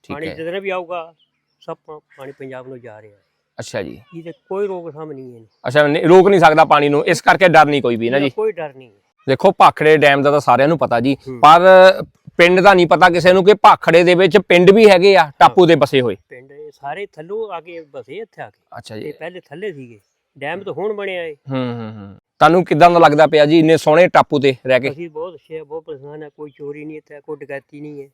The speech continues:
Speaker 2: ਕੋਈ ਕੁਛ ਨਹੀਂ ਹੈ।
Speaker 1: ਸਹੀ ਗੱਲ ਆ ਜੀ।
Speaker 2: ਅਮਾਨ ਹੈ, ਜਿੱਦਾਂ ਮਰਜ਼ੀ ਤੁਸੀਂ ਜਾਓ ਆਓ, ਘਰ ਦਰਵਾਜ਼ੇ ਖੁੱਲ੍ਹੇ ਛੱਡੋ, ਕੋਈ ਇਹ ਨਹੀਂ ਹੈ।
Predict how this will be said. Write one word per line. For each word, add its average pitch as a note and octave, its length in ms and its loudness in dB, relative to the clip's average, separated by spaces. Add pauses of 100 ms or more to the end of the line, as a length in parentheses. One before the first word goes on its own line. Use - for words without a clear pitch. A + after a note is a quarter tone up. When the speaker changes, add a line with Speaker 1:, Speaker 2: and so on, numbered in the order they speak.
(200)
Speaker 2:
ਕੋਈ D#3+ 140 -12
ਕੁਛ D#3 300 -20
ਨਹੀਂ D3+ 240 -16
ਹੈ। C#3 40 -14
Speaker 1:
ਸਹੀ A2+ 220 -12
ਗੱਲ G2+ 180 -12
ਆ - 60 -14
ਜੀ। - 180 -20
Speaker 2:
ਅਮਾਨ D3+ 520 -14
ਹੈ, D3+ 100 -18
ਜਿੱਦਾਂ D3+ 340 -16
ਮਰਜ਼ੀ D3+ 260 -20
ਤੁਸੀਂ D3 240 -20
ਜਾਓ D3 340 -14
ਆਓ, D3 140 -14
ਘਰ C#3+ 220 -18
ਦਰਵਾਜ਼ੇ C#3+ 340 -20
ਖੁੱਲ੍ਹੇ D#3+ 300 -18
ਛੱਡੋ, C3 260 -20
ਕੋਈ C#3+ 240 -18
ਇਹ C#3 140 -20
ਨਹੀਂ A#2+ 100 -20
ਹੈ। - 80 -20